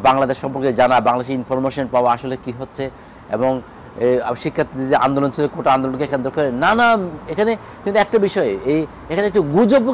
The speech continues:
নানা গুজব চা-, ছড়ানো হয়েছিল। যেহেতু ইন্টারনেট সেবা বন্ধ ছিল, ব্রডব্যান্ড সেবা বন্ধ ছিল, সেখানে কিন্তু গুজবও কিন্তু বৃদ্ধি পেয়েছিল। সবগুলো মিলে একটা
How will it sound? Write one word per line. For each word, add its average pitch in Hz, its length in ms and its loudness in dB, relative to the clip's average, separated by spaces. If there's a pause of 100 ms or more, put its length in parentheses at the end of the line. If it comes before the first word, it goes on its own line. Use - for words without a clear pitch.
নানা 233 280 2
গুজব 185 280 2 (120)
চা-, 175 340 -2 (200)
ছড়ানো 175 300 4
হয়েছিল। 151 300 0
যেহেতু 151 220 -2
ইন্টারনেট 165 340 -2
সেবা 165 200 2
বন্ধ 156 240 0
ছিল, 151 160 -2
ব্রডব্যান্ড 139 380 2
সেবা 151 120 0
বন্ধ 143 140 -2
ছিল, 147 80 -2
সেখানে 160 340 -2
কিন্তু 151 160 -2
গুজবও 156 380 2
কিন্তু 170 180 -2
বৃদ্ধি 135 240 -2
পেয়েছিল। 110 360 -4 (420)
সবগুলো 214 380 2
মিলে 226 100 4
একটা 220 120 -4